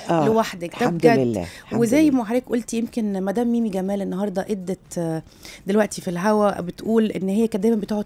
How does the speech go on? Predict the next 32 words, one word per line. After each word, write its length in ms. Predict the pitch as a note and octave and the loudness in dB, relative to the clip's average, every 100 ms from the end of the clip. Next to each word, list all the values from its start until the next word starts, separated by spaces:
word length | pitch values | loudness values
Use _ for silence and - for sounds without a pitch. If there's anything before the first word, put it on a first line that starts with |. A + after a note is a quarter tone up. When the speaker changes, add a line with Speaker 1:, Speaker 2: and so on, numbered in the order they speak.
| - | -8
Speaker 2:
تشوف، 460 | F#3 - A3+ F3 | -10 -6 -6 -8
تشوف 240 | - F3 G3+ | -12 -12 -10
النجوم 420 | F#3+ F3 G#3 G3+ | -10 -8 -6 -6
دي 100 | F#3 | -8
بتعمل 400 | - F#3+ F3+ E3+ | -8 -6 -6 -6
إيه، 100 | D#3+ | -6
Speaker 1:
آه. 80 | F#3 | -2
Speaker 2:
وليه 100 | - | -2
دي 140 | G#3 G#3 | -2 -6
كده، 300 | - F#3 F3+ | -6 -4 -4
وليه 180 | F3+ | -4
دي 140 | G#3 G3 | -6 -6
كده. 240 | - G3 | -6 -4
Speaker 1:
آه. 100 | A2+ B2 - - | -2 -4 -8 -14
Speaker 2:
فهي 340 | - G#3 C4 A#3 | -4 2 4 2
ده 120 | F#3+ | -2
ش-، 120 | B3+ D#4+ | 0 -2
ده، 260 | G3 A#3+ | 0 0
ده 140 | A#3 C4 | 2 2
يدل 340 | C4+ A#3 A#3 | 2 0 -2
على 200 | G3 F#3 | -4 -6
ذكاء، 500 | E3 E3+ - F#3 F3+ E3 | -6 -8 -6 -4 -4 -6
على 240 | E3 F3 | -8 -6
إنك 180 | F3+ F#3 | -8 -10
تكوني 320 | - - G#3+ | -10 -6 -4
دؤوبة 380 | F3+ - G3+ F#3 | -6 -6 -6 -6
طول 240 | - F#3+ | -8 -8
الوقت. 300 | F3 F3+ F#3 | -6 -6 -6
Speaker 1:
صح. 120 | - | -4
Speaker 2:
الأجيال 300 | - G#3 D4+ | -2 2 4
الجديدة 480 | D#4+ G3 G#3+ A3+ G#3+ | 4 2 -4 -4 -4
النهاردة 520 | F#3 F3+ F3+ F#3+ E3 | -4 -4 -4 -4 -6